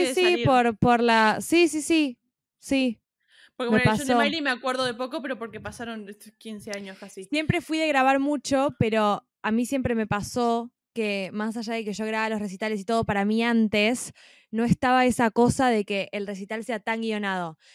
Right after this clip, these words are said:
Speaker 2: Entonces estaba bueno acordártelo al cien y tener, tipo, videos de eso, porque había cosas que pasaban muy random. Hoy en día me pasó lo mismo cuando fui a la Dua Lipa. El recital fue exactamente igual a todos los videos que ya había visto replicados en todos lados. Entonces como que no generé,
Speaker 1: Sonó
Speaker 2: tipo,
Speaker 1: mal igual.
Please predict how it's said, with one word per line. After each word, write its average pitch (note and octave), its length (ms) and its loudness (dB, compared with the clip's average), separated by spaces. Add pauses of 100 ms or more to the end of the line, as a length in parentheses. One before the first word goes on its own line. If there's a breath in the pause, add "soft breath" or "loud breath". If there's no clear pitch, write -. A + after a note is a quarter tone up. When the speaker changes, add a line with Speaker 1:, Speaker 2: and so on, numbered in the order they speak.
Speaker 2:
Entonces B3 360 -4
estaba C4 240 -2
bueno B3 420 -2
acordártelo G3+ 600 -6
al G3 120 -8
cien A3+ 340 -6
y G#3+ 80 -6
tener, G3 260 -4
tipo, G3+ 300 0
videos G3 380 0
de G#3 140 2
eso, A3 220 -2
porque G3 280 0
había G#3 300 0
cosas A#3+ 220 -6
que A3 100 -8
pasaban A3 300 -2
muy G#3+ 180 -4
random. F#3+ 480 -4 (320 soft breath)
Hoy A#3+ 160 2
en C4 80 2
día C4+ 200 2
me B3 100 -2
pasó G#3+ 180 2
lo B3+ 80 4
mismo C4+ 160 4
cuando G#3+ 200 0
fui A#3+ 120 0
a A#3+ 60 2
la A3 80 6
Dua G#3+ 180 4
Lipa. G3 500 0
El G#3 160 -2
recital G#3 360 -2
fue C4 140 -2
exactamente A#3+ 720 -2
igual A3 280 0
a A3 60 -2
todos A#3+ 180 -2
los A3+ 140 0
videos G#3+ 260 -2
que - 100 -14
ya G#3+ 120 -8
había G#3+ 120 -2
visto G#3 220 -6
replicados G3+ 420 -8
en A3 60 -8
todos G#3+ 160 -10
lados. A3+ 280 -6 (340 soft breath)
Entonces B3 280 -2
como C4 200 0
que A3+ 100 0
no B3 100 2
generé, A#3+ 360 -2
Speaker 1:
Sonó B3+ 120 -4
Speaker 2:
tipo, A3+ 180 2
Speaker 1:
mal F#3+ 180 -2
igual. G3 240 -20